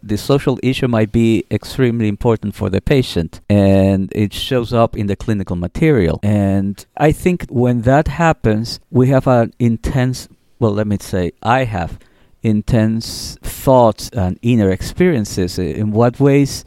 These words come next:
do I align with the patient? Let's say that we align politically,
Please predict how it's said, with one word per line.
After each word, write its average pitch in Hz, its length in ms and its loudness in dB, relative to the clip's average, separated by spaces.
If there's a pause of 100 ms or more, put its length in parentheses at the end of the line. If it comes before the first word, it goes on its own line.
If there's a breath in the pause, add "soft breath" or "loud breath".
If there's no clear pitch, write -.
do 117 300 4
I 135 320 4
align 120 560 0
with 110 140 2
the 107 100 0
patient? 131 640 0 (120)
Let's 135 320 0
say 131 200 4
that 110 240 2
we 131 160 4
align 104 480 2
politically, 107 760 0